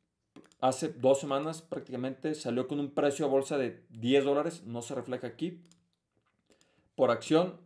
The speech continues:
aquí estamos viendo quince, pero salió alrededor de diez. Cotiza en los setenta dólares ahorita. Esta semana subió de viernes, de lunes a viernes. Su-,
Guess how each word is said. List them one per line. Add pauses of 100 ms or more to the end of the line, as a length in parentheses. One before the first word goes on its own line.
aquí
estamos
viendo
quince,
pero
salió
alrededor
de
diez. (840)
Cotiza
en
los
setenta
dólares
ahorita. (100)
Esta
semana
subió (140)
de
viernes, (220)
de
lunes
a
viernes. (1200)
Su-,